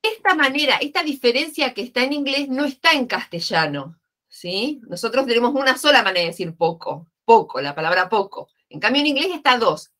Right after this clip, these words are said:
Este little es poco para cosas incontables, como puede ser, eh, poca aceptación, eh, poca conciencia, ¿sí?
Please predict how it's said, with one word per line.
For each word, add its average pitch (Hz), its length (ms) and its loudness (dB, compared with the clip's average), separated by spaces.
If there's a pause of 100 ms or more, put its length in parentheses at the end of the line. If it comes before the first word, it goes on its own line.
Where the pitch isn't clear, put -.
(100)
Este 339 280 -2
little 311 500 0
es 254 160 -4 (100)
poco 294 400 -2
para 208 240 2
cosas 277 360 -2
incontables, 175 960 0 (400)
como 180 280 0
puede 226 300 4
ser, 220 560 -2 (380)
eh, 170 480 0 (840)
poca 214 960 2
aceptación, 226 1500 2 (400)
eh, 165 340 -8
poca 208 360 0
conciencia, 208 1300 0 (220)
¿sí? 220 580 -8